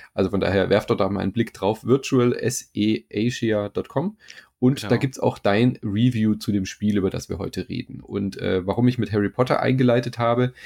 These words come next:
Speaker 1: weil das Spiel heute so ein bisschen einen Bezug dazu hat. Das Spiel heißt Valtherian Arc Hero School Story.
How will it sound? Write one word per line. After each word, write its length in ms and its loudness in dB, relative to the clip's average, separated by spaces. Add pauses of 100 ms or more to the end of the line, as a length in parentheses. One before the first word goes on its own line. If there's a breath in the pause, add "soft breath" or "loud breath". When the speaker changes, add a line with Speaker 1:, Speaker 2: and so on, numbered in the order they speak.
(260 loud breath)
Speaker 1:
weil 240 2
das 160 -2
Spiel 320 -2
heute 200 0
so 120 -4
ein 40 -6
bisschen 280 -4
einen 120 -4
Bezug 300 -4
dazu 300 -6
hat. 240 -20
Das 100 -6
Spiel 260 -2
heißt 280 0 (260 loud breath)
Valtherian 760 2
Arc 580 0
Hero 460 2
School 580 4
Story. 500 0